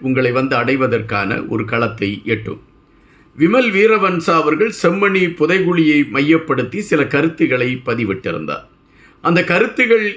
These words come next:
எதை அவர் மையப்படுத்தி பயணித்தார் என்றால், நீங்கள் இலங்கை ஆட்சியாளர்களையும் இலங்கையில் இருக்கக்கூடிய இராணுவத்தினரையும் மையப்படுத்திய கருத்துக்களை நீங்கள் பதிவிடுகிறீர்கள். ஆனால் இராணுவமோ இலங்கை ஆட்சியாளர்களோ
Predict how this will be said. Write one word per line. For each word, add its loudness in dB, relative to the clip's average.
எதை 4
அவர் 2
மையப்படுத்தி 2
பயணித்தார் 0
என்றால், 0
நீங்கள் 2
இலங்கை 4
ஆட்சியாளர்களையும் 2
இலங்கையில் 2
இருக்கக்கூடிய 2
இராணுவத்தினரையும் 2
மையப்படுத்திய 2
கருத்துக்களை 2
நீங்கள் 0
பதிவிடுகிறீர்கள். -2
ஆனால் 4
இராணுவமோ 2
இலங்கை 2
ஆட்சியாளர்களோ 2